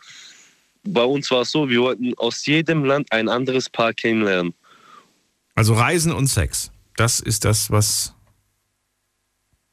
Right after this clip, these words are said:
Speaker 2: was euch irgendwo
Speaker 1: Ja.
Speaker 2: den, den Kitzel und, den, und den, den, die Action wieder ins,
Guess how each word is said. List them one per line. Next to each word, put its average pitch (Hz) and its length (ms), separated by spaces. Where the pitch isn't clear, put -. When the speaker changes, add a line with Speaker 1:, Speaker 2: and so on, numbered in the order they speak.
Speaker 2:
was 110 140
euch 123 180
irgendwo 139 360
Speaker 1:
Ja. 110 240
Speaker 2:
den, - 140
den 143 180
Kitzel 123 400
und, 107 180
den, 107 160
und 107 180
den, 101 220
den, 95 180
die - 140
Action 104 580
wieder 98 320
ins, - 480